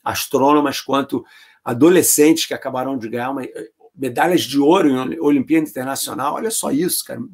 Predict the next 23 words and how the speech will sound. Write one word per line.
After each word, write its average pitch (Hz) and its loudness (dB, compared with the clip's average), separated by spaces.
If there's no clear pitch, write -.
Jovens 151 0
brasileiros 143 -2
ganhando 139 -2
medalha 139 -2
de 120 -6
ouro 147 4
em 147 6
Oli-, 151 6
Olimpíada 151 6
Interna-, 156 0
Internacional 165 -4
de 131 -14
Astronomia 147 -2
e - -8
Ciência, 170 -6
mas 175 -2
com 220 -2
medo 175 6
de 147 -4
seguir 147 -4
a - -4
carreira 139 -6
científica, 139 -10